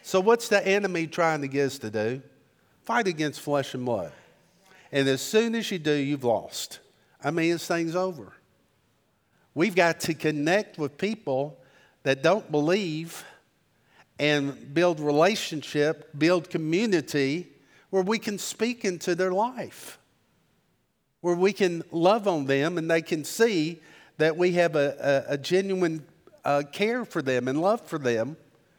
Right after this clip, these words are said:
and then you can speak into their life. It's called loving people.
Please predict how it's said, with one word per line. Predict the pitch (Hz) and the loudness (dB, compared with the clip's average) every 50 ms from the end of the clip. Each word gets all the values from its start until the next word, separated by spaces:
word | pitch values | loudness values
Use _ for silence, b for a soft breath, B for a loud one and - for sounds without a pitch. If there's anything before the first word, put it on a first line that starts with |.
| b b b b b b b b b b _ _ - | b b b b b b b b b b _ _ -6
and | 175 180 190 | -4 -2 0
then | 214 220 220 | -2 -2 -2
you | 220 220 | -4 -6
can | - - 214 202 | -6 -8 -10 -10
speak | - - - - 226 240 220 233 - | -10 -12 -6 -4 -4 -4 -4 -6 -8
into | 170 151 - - 175 | -8 -8 -6 -6 -4
their | 165 185 185 | -2 -2 -2
life. | 190 208 226 233 226 180 123 - - - - - _ _ _ _ _ _ _ _ _ _ _ _ _ _ _ _ _ _ _ _ _ _ _ _ _ _ _ _ _ _ _ _ _ _ _ _ _ _ _ _ _ _ _ _ _ | -2 -4 -6 -6 -10 -14 -14 -16 -18 -20 -20 -20 _ _ _ _ _ _ _ _ _ _ _ _ _ _ _ _ _ _ _ _ _ _ _ _ _ _ _ _ _ _ _ _ _ _ _ _ _ _ _ _ _ _ _ _ _
It's | _ - | _ -12
called | - - 180 180 180 170 | -2 0 2 2 2 4
loving | 165 180 196 185 202 196 196 185 | 4 4 4 4 2 -2 -4 -2
people. | - 220 226 214 - - 175 127 - - | -2 -4 -4 -2 -4 -4 -4 -4 -4 -10